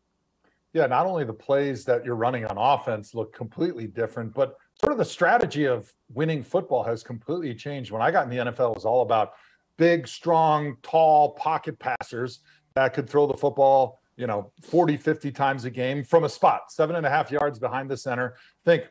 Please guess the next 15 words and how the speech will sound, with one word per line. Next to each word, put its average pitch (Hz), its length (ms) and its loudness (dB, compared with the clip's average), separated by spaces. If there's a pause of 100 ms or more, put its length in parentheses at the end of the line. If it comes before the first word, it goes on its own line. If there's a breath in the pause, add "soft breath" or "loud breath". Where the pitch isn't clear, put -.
Peyton 139 300 -4
Manning, 117 440 -6
Tom, 120 540 -6 (160)
uh, 113 240 2
Brady, 117 540 -4 (240 soft breath)
Phillip 156 320 6
Rivers, 131 360 0
those 147 220 2
type 127 220 0
of 110 80 -12
players. 139 460 -4 (440)
And 156 300 0 (200)
obviously 156 460 2
now 139 220 0
it's 123 180 -6